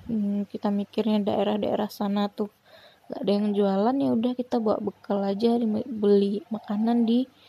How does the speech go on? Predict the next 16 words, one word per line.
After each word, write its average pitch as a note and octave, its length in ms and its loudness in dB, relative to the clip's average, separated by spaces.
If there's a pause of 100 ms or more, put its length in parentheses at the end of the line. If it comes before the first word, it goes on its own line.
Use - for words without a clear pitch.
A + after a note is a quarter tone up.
(420)
depan G#3+ 320 0
Masjid G#3+ 320 0
Sioban, G3 560 2
yang G3 160 -2
kebetulan G3 640 0
pengurus A#3 400 0
masjidnya A3 720 -6
itu C4 320 -2
salah A3+ 240 -2
satunya G#3 800 -2 (640)
beliau A3+ 160 6
juga A3 240 2
jualan G3 480 2
di F#3 160 -2
depan F#3+ 240 -4
itu. - 400 -8